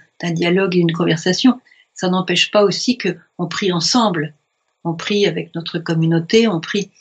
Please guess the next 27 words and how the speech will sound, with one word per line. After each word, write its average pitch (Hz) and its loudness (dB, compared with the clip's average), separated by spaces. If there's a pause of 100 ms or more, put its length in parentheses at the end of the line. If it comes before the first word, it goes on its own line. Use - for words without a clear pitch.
(260)
avec, 180 -2
euh, 170 -2 (360)
notre 165 -4
paroisse, 214 0
on 160 -8
prie 185 -10
avec 170 -8
notre 175 -6
famille. 240 2 (640)
Toute - -20
prière, 196 -4 (420)
euh, 165 -4 (300)
commune 196 -2
commence 185 0
par 175 -8
la 175 -4
prière 175 0
en 165 0
famille. 226 6
Notre 165 -8
premier 196 -4
groupe 180 0
de 170 -4
prière, 202 2
nous 180 -2
dit 175 -2
Marie, 180 -2